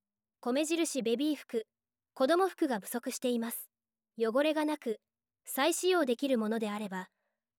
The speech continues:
少量でも訪問回収しますので、ご連絡ください。障害のいろいろ相談会。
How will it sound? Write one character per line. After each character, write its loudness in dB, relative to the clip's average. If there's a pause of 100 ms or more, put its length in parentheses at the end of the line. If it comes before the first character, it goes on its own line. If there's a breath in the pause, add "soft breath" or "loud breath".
少 4
量 4
で 2
も 2
訪 2
問 2
回 0
収 0
し -4
ま 0
す -4
の -2
で、 -8 (480)
ご 0
連 2
絡 -4
く -4
だ -2
さ -8
い。 -14 (520)
障 0
害 2
の 0
い 0
ろ 4
い 2
ろ 0
相 0
談 0
会。 -10